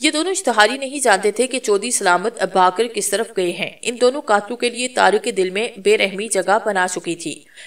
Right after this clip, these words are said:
एएफ़डी के मंशूर के मुताबिक फौरी समात की भी जरूरत न थी।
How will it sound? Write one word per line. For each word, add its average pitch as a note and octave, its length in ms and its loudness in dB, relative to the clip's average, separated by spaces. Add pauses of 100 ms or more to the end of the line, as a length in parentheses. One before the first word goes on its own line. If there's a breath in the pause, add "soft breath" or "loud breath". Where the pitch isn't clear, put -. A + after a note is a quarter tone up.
(140 loud breath)
एएफ़डी C#4+ 340 4
के D4+ 120 -2
मंशूर A3+ 360 -4
के C4 120 -4
मुताबिक A3+ 480 -2
फौरी G3+ 240 0
समात F3+ 400 0
की G#3+ 80 -6
भी A3+ 140 -6
जरूरत F3+ 340 -2
न G3+ 80 0
थी। G#3 300 -10